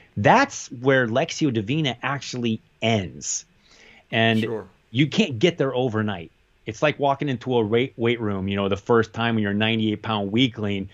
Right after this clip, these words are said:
Speaker 1: you just don't start, you know, throwing up three twenty-five on the bench, right?
Speaker 2: Sure,
Speaker 1: It's something
Speaker 2: sure.
Speaker 1: you work up to. It's the same thing in the prayer life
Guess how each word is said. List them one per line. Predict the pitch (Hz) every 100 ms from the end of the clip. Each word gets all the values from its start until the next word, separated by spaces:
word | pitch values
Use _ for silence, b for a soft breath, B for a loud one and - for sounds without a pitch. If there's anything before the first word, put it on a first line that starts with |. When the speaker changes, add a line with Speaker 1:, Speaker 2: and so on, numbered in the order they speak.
| b -
Speaker 1:
you | 135
just | 135 -
don't | 135 117
start, | - 127 117 139
you |
know, | 113 104
throwing | - 117 113
up | 113
three | 110 110
twenty-five | - 113 110 107 98 101
on | 107
the |
bench, | 95 175 127 82 - -
right? | 98 110 151 -
Speaker 2:
Sure, | 139 139 123
Speaker 1:
It's | 107
something | 175 120
Speaker 2:
sure. | 135
Speaker 1:
you | 135
work | 139 147 131 -
up | -
to. | 117 98
It's | 104
the | 120
same | - 165 160
thing | 151 147
in | 139
the | 117
prayer | - 107 104 92
life | 80 78